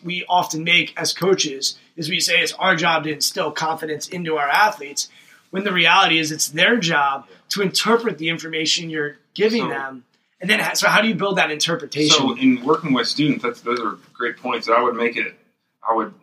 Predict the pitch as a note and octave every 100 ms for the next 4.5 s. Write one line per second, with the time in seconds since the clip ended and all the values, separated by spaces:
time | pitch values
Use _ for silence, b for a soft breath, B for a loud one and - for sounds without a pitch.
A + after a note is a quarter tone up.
0 | _ - C3+ C3 A#2+ G#2+ A#2+ A2 A2+ A#2+
1 | G2+ F#2+ - G#2+ G2 A2 G#2 G2 G#2 F#2+
2 | A#2+ A#2 B2+ D3+ B2 - - A#2 - -
3 | A#2 G#2 - G#2+ G2+ F#2+ G#2 G#2+ F#2 F2+
4 | - G2+ F#2+ F#2